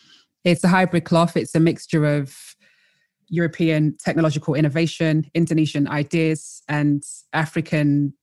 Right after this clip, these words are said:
creativity, you know, sort of mashed into this hybrid cloth. And I think that's how I see it. It, it's just a hybrid textile. So when Africa was going through its independence phase, so,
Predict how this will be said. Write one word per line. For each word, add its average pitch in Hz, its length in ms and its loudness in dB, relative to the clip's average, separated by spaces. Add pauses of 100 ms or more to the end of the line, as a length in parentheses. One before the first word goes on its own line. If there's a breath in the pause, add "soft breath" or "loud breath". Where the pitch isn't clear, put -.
(640)
creativity, 156 1000 0 (120)
you 160 100 2
know, 151 120 2
sort - 200 -6
of 135 100 -4
mashed 160 360 -2
into 151 260 -4
this - 460 -8 (300 loud breath)
hybrid 151 440 0
cloth. 160 520 -4 (1400 soft breath)
And 190 100 2
I 185 60 2
think 196 200 0
that's 185 180 -2
how 185 140 2
I 170 80 2
see 220 200 -2
it. 160 260 -2
It, 165 240 -4
it's 156 220 -4
just - 200 -2
a 156 40 0
hybrid 151 380 -2
textile. 143 560 -6 (640)
So 220 240 2
when 240 500 4 (360)
Africa 196 400 0
was 175 160 0
going 175 260 2
through 175 180 -2
its 135 100 -4
independence 170 640 -2
phase, 139 540 -6
so, 147 480 -2